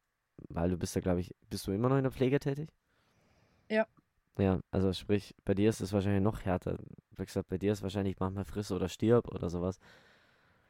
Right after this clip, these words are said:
Speaker 1: So, da hab's ich natürlich ein bisschen leichter mit meinen tschechischen, polnischen, russischen L K W-Fahrern. Aber ich bin ehrlich, ähm,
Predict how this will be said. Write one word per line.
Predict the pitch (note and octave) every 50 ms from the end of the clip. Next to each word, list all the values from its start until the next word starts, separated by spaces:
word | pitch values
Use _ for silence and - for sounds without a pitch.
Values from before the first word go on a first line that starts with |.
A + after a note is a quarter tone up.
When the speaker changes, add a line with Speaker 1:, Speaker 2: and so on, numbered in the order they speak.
| _ _
Speaker 1:
So, | _ - G2 G2 G2 F#2 F2 - _ - - _ _ _ - -
da | - E2+ F2
hab's | F#2 - -
ich | F#2+ G2+
natürlich | A2 A2 G2 - G#2 G2+
ein | G2+
bisschen | F#2+ F#2 G2+ F2+
leichter | E2+ D#2+ G2 B2 B2+ - - - F#2 F#2+ G#2 A2 - _ _ _ _ _ _ _ _ _ _ _ _ _ _ _ _ _ _ _ _ _ _ _ _ _ _ _ _ _ _ -
mit | - G2+ - -
meinen | G#2 G2+ G2+ G2+ G2+ G2 F#2 F2+ - - _ _ _
tschechischen, | - - A2 G#2 G2 G#2+ F#2+ F#2+ G2+ F#2
polnischen, | - - G#2 G2+ G#2 G2+ - - G2
russischen | F#2+ G2 G#2+ - G#2 F#2 F#2+ G2
L | F2+ F2
K | - G#2 E2+
W-Fahrern. | G2 A2 - - - E2+ E2+ F2 F#2+ G#2+ A2+ A2 - _ _ _ _ _ _ _ _ _ _ _ _ _ _ _ _ _ _ _ _ _ _ _ _ _ _ _ _ _ _ _ -
Aber | - F2 F2+ - F#2 F#2+
ich | F#2 - -
bin | - F#2+ E2+
ehrlich, | B1 E2 F2 F#2+ G#2+ A2+ G#2+ - - - -
ähm, | - - C2 D#2 D#2+ D#2+ D#2+ D#2+ -